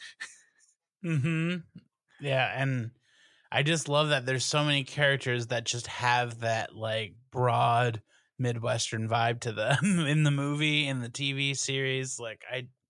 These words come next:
Speaker 2: I don't know. I don't know if I necessarily just find it comforting or if I, it's hard to say that I think it feels like real life because it <laughs> doesn't. It's definitely heightened,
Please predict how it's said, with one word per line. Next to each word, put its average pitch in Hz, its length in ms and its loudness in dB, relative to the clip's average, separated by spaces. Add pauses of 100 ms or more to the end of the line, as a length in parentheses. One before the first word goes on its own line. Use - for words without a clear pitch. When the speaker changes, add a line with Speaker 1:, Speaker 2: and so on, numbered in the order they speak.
(440)
Speaker 2:
I 135 80 4
don't 196 140 2
know. 190 240 2 (220)
I 139 60 4
don't 202 180 4
know 220 140 2
if 190 120 -4
I 190 100 4
necessarily 185 440 0
just 175 200 -4
find 147 460 0
it 214 140 -2
comforting 220 540 -4
or 151 300 2
if 139 120 0
I, 143 220 2 (560)
it's 147 140 -2
hard 240 240 4
to 247 100 0
say 170 260 2
that 147 160 4
I 117 100 0
think 151 260 -4
it 131 200 -2
feels 147 460 0
like 117 180 2
real 123 340 2
life 131 520 2
because 127 400 -2
it 110 120 -4
<laughs> 104 120 -8
doesn't. 147 320 2
It's 147 280 0
definitely 160 400 2
heightened, 135 680 -4